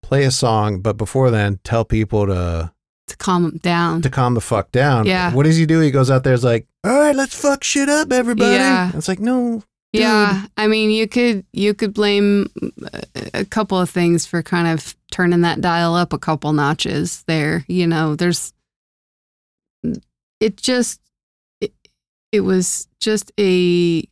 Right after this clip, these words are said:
Speaker 2: kind of all the cogs in place to make this bomb explode, you know?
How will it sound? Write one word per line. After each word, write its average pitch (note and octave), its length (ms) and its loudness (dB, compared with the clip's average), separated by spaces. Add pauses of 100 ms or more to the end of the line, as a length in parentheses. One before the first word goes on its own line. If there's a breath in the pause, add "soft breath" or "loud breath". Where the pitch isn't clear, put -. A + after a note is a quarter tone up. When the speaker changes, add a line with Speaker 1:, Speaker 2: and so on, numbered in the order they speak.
Speaker 2:
kind G#3+ 260 -2
of F#3 160 0
all G3 440 2
the F3+ 140 -2
cogs F3+ 480 -2
in D#3 140 0
place D3+ 580 -2
to - 140 -2
make D#3 240 0
this - 440 -4 (220)
bomb D3+ 380 0
explode, - 680 -6 (140)
you E3+ 140 0
know? D#3+ 260 0